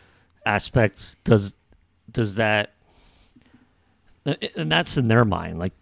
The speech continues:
they're, in their mind, it's like the feel good. Oh, they get, they feud with Triple H. Triple H ta-, and Evolution take advantage of him. Um, he, Triple H turns on him. Eugene gets his revenge. Like, but that's, where's the feel good in that?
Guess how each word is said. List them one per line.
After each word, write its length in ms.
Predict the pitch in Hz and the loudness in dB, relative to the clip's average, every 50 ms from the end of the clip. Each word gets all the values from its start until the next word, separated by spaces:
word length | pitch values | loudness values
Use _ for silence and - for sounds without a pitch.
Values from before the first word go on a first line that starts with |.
| _ - | _ -2
they're, 300 | - 123 117 120 120 101 - - _ - | 4 6 6 6 6 4 0 -8 _ -6
in 140 | 135 104 107 | -6 -2 0
their 160 | 113 117 123 | 0 0 0
mind, 280 | 107 101 92 90 87 82 | 0 -2 -4 -4 -6 -8
it's 100 | - - | -8 -8
like 100 | 104 - | -6 -6
the 60 | - | -2
feel 180 | - 160 156 127 | 2 4 4 4
good. 180 | 107 101 85 | 4 2 2
Oh, 240 | 101 113 101 95 90 | 2 2 2 0 -2
they 100 | 85 90 | -6 -8
get, 300 | 92 101 98 101 - - _ _ _ _ _ _ - - - | -6 -6 -6 -8 -8 -12 _ _ _ _ _ _ -20 -20 -12
they 200 | - - 107 92 | -6 -4 -4 -4
feud 260 | - - 135 127 117 | -2 0 2 2 4
with 100 | 110 104 | 2 2
Triple 280 | - 127 107 - 113 123 | 2 0 0 0 2 2
H. 200 | 127 127 117 - - | 2 2 2 0 -4
Triple 200 | 120 - 113 110 | -8 -6 -6 -6
H 140 | 92 - | -6 -6
ta-, 100 | - - - _ _ | -6 -6 -6 _ _
and 200 | - 110 101 92 | -10 -8 -6 -4
Evolution 440 | 107 101 87 101 104 110 - - - | -4 -4 -4 -4 -4 -4 -4 -4 -6
take 140 | - 113 95 | -6 -6 -4
advantage 400 | 95 95 120 135 135 135 127 117 | -2 0 0 0 0 0 0 -2
of 140 | 131 135 120 | -2 -2 -2
him. 220 | 127 135 131 135 127 - - - - - - - _ _ - _ | -2 -2 -4 -4 -8 -12 -20 -20 -20 -20 -20 -20 _ _ -14 _
Um, 360 | - 110 92 92 90 87 87 90 - _ _ _ _ _ | -4 -2 0 0 -2 -4 -8 -14 -18 _ _ _ _ _
he, 420 | - 117 117 104 101 98 95 87 - - - - _ _ _ _ _ _ _ _ _ | -6 -2 -2 0 0 -2 -2 -4 -8 -12 -20 -20 _ _ _ _ _ _ _ _ _
Triple 260 | - - 123 101 107 | -4 -2 0 0 2
H 160 | 98 90 - - | 0 0 0 2
turns 280 | - 135 139 135 120 | 4 4 4 6 6
on 160 | 127 127 127 | 4 4 4
him. 240 | 127 127 127 123 - - | 4 4 2 0 -4 -8
Eugene 340 | - - 101 87 95 107 101 | -10 -10 -8 -6 -4 -4 -4
gets 220 | 92 104 98 - - | -2 -4 -4 -4 -4
his 140 | 107 90 92 | -6 -4 -4
revenge. 560 | 87 92 123 151 151 139 135 131 117 113 - | -2 2 4 4 4 4 2 2 0 -2 0
Like, 240 | 113 101 90 - - _ - - - - - _ _ _ _ _ _ _ - - | -2 -2 -2 -4 -10 _ -20 -20 -20 -20 -20 _ _ _ _ _ _ _ 0 4
but 240 | - 165 - - - | 4 4 4 2 -2
that's, 320 | 151 151 165 - - - - | -6 -6 -6 -8 -12 -20 -18
where's 280 | - 143 147 208 220 - | -8 -2 0 0 0 2
the 100 | - 107 | 0 0
feel 240 | - - 131 117 107 | 4 6 8 8 8
good 220 | 95 104 92 85 | 6 4 0 0
in 140 | 90 87 87 | -2 -4 -6
that? 300 | 92 87 82 80 85 - | -4 -6 -6 -6 -10 -12